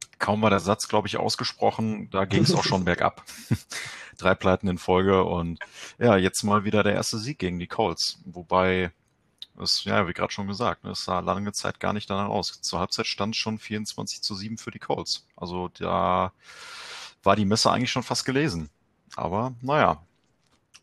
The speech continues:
Speaker 1: Football ist ein spannendes
Speaker 2: Ja, äh,
Speaker 1: Spiel.
Speaker 2: auch w-, deswegen,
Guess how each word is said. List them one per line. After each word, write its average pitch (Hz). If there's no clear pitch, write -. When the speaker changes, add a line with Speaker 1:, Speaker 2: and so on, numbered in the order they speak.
Speaker 1:
Football -
ist -
ein -
spannendes -
Speaker 2:
Ja, -
äh, 107
Speaker 1:
Spiel. 107
Speaker 2:
auch 117
w-, 104
deswegen, 113